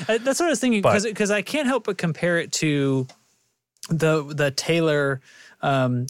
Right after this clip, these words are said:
Speaker 2: the
Speaker 1: T five.
Speaker 2: T five, yeah.
Speaker 1: Um, my dad has one of those and, and loves it, but really, I kinda only hear it as an acoustic.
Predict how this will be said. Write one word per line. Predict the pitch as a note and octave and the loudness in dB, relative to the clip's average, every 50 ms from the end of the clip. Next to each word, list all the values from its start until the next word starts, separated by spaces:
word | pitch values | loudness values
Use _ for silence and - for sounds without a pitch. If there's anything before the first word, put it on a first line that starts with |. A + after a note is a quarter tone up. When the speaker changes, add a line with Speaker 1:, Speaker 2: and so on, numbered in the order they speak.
| - | -10
Speaker 2:
the | _ | _
Speaker 1:
T | - - E3+ E3 | -4 0 0 0
five. | C#3+ - - B2 B2 B2+ C3+ D3+ | 0 0 0 0 2 2 2 2
Speaker 2:
T | E3+ F3 | 0 2
five, | A2 G2+ G2+ G#2+ G#2+ A2+ | 2 2 2 2 0 0
yeah. | A#2 G#2 G2 F#2+ F#2 F#2 - _ _ _ - - - - _ - - | -2 -2 -2 -2 -2 -4 -8 _ _ _ -20 -20 -20 -20 _ -8 -2
Speaker 1:
Um, | - D3 C#3+ C#3+ C#3 D3 D#3+ | 0 2 2 2 0 -2 -2
my | F3 E3+ F3 | 0 0 0
dad | D#3+ F#3+ G3+ G#3 G3 | 2 2 0 0 2
has | G3 G3+ F#3+ F3 | 0 0 0 0
one | F#3+ F#3+ | 0 0
of | G3 F#3 | 0 2
those | F#3 F#3+ F#3 F3 - | 2 2 2 0 0
and, | D3+ C3 B2+ - | -2 -4 -4 -4
and | D3 C3+ B2+ | -4 -4 -4
loves | B2 B2 B2+ C#3+ D#3 D#3+ E3+ | -4 -2 -2 -2 0 0 0
it, | G#3 A3 A3+ - _ - - _ _ _ - | 0 0 -2 -2 _ -20 -20 _ _ _ -8
but | C#3 - D#3+ D3+ D3+ - _ - | -2 2 2 2 2 0 _ -10
really, | D#3 C3 D3 G#3 C4+ D#4 C4+ F#3 D#3 D3+ C#3+ C#3 D3 D3 - _ _ - | -10 -4 -2 0 0 2 2 2 2 2 2 0 -2 -4 -6 _ _ -4
I | D#3+ D#3 F3 G3+ G#3 F#3 - - | -2 0 2 2 2 0 -2 -6
kinda | - - G#3+ A3+ A3+ - - | -2 0 0 0 0 0 0
only | F#3 F3 F#3 F#3 F#3 E3 | 0 2 2 4 2 2
hear | C#3 - - E3 E3+ E3+ | 0 0 0 0 2 2
it | D3+ - - | 0 0 -2
as | D3+ C#3 C#3 C#3 C3+ C3 B2+ - - - | -2 0 0 2 0 0 -2 -4 -4 -4
an | D#3+ C3 | -4 -4
acoustic. | B2 - - G3 F#3 - - - - - - - - | -4 -2 0 0 0 0 -2 -6 -10 -12 -12 -20 -20